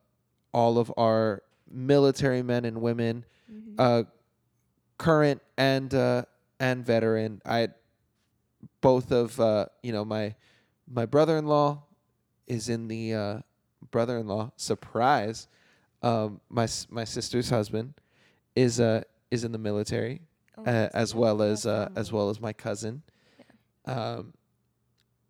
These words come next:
Speaker 1: uh, so a very special shout out to, uh, to Simeon and to Justin for all that both of you do. And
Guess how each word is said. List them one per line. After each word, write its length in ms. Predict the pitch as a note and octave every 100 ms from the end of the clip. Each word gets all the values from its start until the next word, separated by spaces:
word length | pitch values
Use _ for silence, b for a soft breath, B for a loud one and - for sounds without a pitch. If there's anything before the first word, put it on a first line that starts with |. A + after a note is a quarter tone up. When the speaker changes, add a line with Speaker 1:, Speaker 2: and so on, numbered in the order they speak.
| _ _ A#2+
Speaker 1:
uh, 240 | A#2 G#2+
so 560 | - - A2+ A2 G#2 - _ _ -
a 40 | A2
very 300 | B2+ B2 A#2+
special 420 | - A2 - A2
shout 320 | - G#2 G2
out 260 | G2+ - -
to, 440 | - G2+ G#2 G#2 _ _ _ _ _ -
uh, 160 | A2+ -
to 120 | B2
Simeon 580 | - B2+ A#2+ A#2 A2+ A2+ A2
and 380 | A#2 A#2 A#2 -
to 160 | A#2+
Justin 540 | A2+ G#2 - G#2+ G#2+ - _ _ _ _
for 280 | - A2
all 220 | E2+ A#2 A#2+
that 180 | G#2+
both 240 | - A#2+ B2+
of 120 | A2+
you 280 | A2+ G#2+ G#2
do. 400 | A#2 A2 G#2 -
And 300 | A2 A2 G#2+